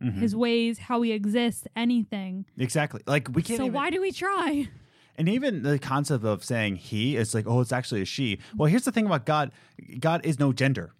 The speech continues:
Speaker 2: <laughs>
Speaker 1: Like
Speaker 2: This is just what we assigned to him a very long time ago.
Speaker 1: Yeah.
Speaker 2: And why do we need to change it?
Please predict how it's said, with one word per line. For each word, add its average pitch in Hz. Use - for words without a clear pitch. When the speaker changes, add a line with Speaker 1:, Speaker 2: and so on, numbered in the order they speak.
Speaker 2:
<laughs> 247
Speaker 1:
Like 233
Speaker 2:
This 277
is 302
just -
what 277
we 277
assigned 277
to 311
him 311
a 240
very 269
long 247
time 208
ago. 190
Speaker 1:
Yeah. 135
Speaker 2:
And 247
why 254
do 294
we 294
need 285
to 277
change 190
it? 185